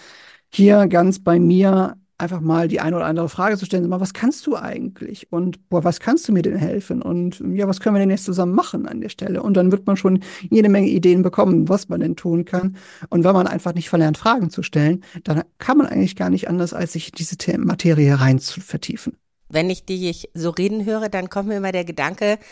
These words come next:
Speaker 2: wir sind so in dieser Dimension Vergangenheit, Gegenwart, Zukunft. Und, äh, bei K I gibt es viele, die so aus der Vergangenheit kommend,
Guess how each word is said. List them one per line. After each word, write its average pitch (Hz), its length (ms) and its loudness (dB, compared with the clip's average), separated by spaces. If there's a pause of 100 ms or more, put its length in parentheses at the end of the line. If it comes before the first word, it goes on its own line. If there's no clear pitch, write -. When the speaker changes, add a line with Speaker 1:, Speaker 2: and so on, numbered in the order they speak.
(240)
Speaker 2:
wir 185 100 -4
sind 196 240 -2
so 208 120 0
in 190 160 -2
dieser 180 260 -2
Dimension 175 720 -4
Vergangenheit, 180 1000 -4
Gegenwart, 170 680 -4
Zukunft. 117 640 -6
Und, 139 280 -2
äh, 147 180 -4
bei 151 160 0
K - 220 -2
I 226 300 -2 (420)
gibt 202 220 -6
es 185 120 -4
viele, 214 240 -4
die 175 360 -4
so 165 200 -4
aus - 200 -2
der 180 100 -2
Vergangenheit 175 640 -4
kommend, 180 420 -4